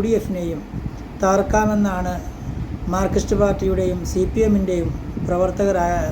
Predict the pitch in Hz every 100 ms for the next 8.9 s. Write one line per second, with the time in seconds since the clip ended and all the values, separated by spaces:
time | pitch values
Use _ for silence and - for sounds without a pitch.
0 | - - 196 196 202 190 180 165 156 151
1 | - - - - - - - 180 190 190
2 | 196 170 180 185 175 165 170 170 185 -
3 | 202 196 202 190 185 185 180 - - 160
4 | 165 190 180 143 143 123 - - - -
5 | - 190 214 214 208 - - - - -
6 | - 208 214 214 220 - 226 220 220 226
7 | 226 - 185 190 196 208 202 202 208 -
8 | 185 196 196 202 196 - 190 190 196